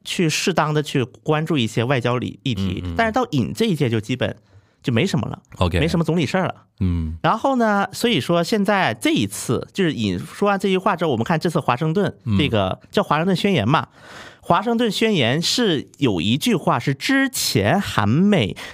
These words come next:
Speaker 1: 达成协议没有的一句话，叫做强调韩国的N P T成员国的，就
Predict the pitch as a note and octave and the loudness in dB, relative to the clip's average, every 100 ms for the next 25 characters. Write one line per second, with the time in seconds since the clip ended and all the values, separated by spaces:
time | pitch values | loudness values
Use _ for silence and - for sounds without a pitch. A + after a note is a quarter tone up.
0 | - B2 F#3 G3 G3 E3+ C3+ C3 D4 C4+ | -2 0 0 0 0 2 4 4 4 2
1 | G2 F#2+ G#2+ G2+ F#2+ - - - - - | 0 0 -2 -2 -2 -4 -14 -20 -4 0
2 | B3 E3+ - F#3 A2+ - - G2+ D3+ A3 | 2 2 2 0 0 0 0 0 2 0
3 | F3 - A2 F#3 E3 G#2 - F#3 G3+ - | 0 0 0 2 2 2 2 0 0 0
4 | G#3+ F3 - E3 - C3 C3+ C#3+ G#2 C3 | -2 -2 -2 -2 0 0 2 0 0 0